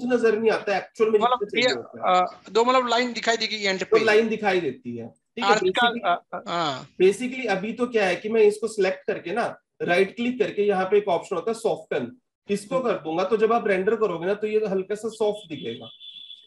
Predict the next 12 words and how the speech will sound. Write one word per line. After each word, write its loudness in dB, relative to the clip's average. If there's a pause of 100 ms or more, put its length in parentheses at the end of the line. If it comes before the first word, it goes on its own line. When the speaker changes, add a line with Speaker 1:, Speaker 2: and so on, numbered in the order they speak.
(380)
Speaker 2:
हाँ, -4
Speaker 1:
But -2
Speaker 2:
हाँ। -8
Speaker 1:
वो 6
जो -2
आपके 2
round -2
corner -2
वाला -2
extension -6
है -2
ना, -2